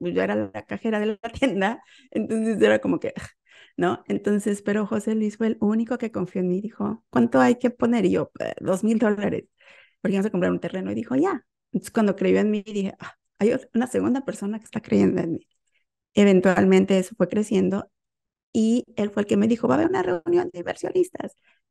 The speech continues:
Y llegué a esa famosa reunión donde decían, "Te haces, eh, haces inversiones y haces mucho dinero sin dinero". Y llegué y era una clase de wholesaling. Entonces, esa fue la primera vez que yo o escuché wholesaling,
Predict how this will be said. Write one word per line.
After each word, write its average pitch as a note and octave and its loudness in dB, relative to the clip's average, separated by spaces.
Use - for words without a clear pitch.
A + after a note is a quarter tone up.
Y G3+ 0
llegué G3+ 4
a - 4
esa A3+ -2
famosa G3+ 0
reunión G#3 -2
donde G3 -4
decían, F#3+ -4
"Te F3+ -2
haces, G3 -4
eh, F#3+ 2
haces G#3+ -2
inversiones A3 -2
y A3+ 0
haces A3+ -4
mucho A#3+ -8
dinero A#3+ -2
sin B3+ -2
dinero". A#3 -4
Y F3+ -2
llegué F#3 4
y G3+ 6
era F#3+ 2
una F#3+ 0
clase F#3 -4
de D#3+ -4
wholesaling. - -4
Entonces, F#3+ -4
esa A3 2
fue G#3 0
la G#3 2
primera F#3+ 0
vez F#3 -2
que F#3+ -6
yo F3+ 2
o - -6
escuché G#3+ -2
wholesaling, G3+ -4